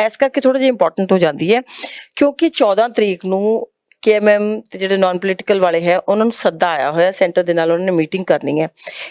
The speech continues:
ਏਦਾਂ ਲੱਗਦਾ ਸੀ ਵੀ ਅੱਜ ਕੋਈ ਨਾ ਕੋਈ, ਅਹ, ਤੁਹਾਡੀ ਇੱਕ ਤਰੀਕੇ ਦੀ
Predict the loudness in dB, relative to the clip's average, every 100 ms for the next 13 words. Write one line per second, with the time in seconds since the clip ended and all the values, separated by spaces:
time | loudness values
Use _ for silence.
0 | -2 0 0 0 0 0 0 2 0 0
1 | -2 0 2 2 0 0 0 2 -2 -2
2 | 2 2 2 0 0 -2 -2 -4 -4 -6
3 | -4 -2 -2